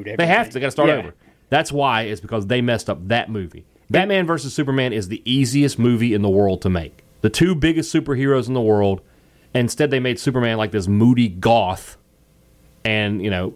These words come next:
Speaker 2: I thought Batman was good in the movie, but Superman was awful. And that, that you, they are a yin and a yang.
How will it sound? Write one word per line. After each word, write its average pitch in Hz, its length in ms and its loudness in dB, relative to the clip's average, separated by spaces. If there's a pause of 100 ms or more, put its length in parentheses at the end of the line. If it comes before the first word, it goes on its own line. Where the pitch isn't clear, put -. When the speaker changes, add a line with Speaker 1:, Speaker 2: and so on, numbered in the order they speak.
Speaker 2:
I 143 80 2
thought 175 160 2
Batman 156 280 0
was 104 140 -8
good 135 200 4
in 120 60 -2
the 101 60 -4
movie, 85 360 -14 (100)
but 101 380 -2
Superman 113 400 0
was 92 300 -6
awful. 87 380 -8 (140)
And 101 240 -2
that, 107 260 -4
that 120 140 -2
you, 131 240 -2 (480)
they 143 200 2
are 175 200 4
a 143 80 4
yin 147 200 0
and 143 140 0
a 123 40 0
yang. 113 480 -2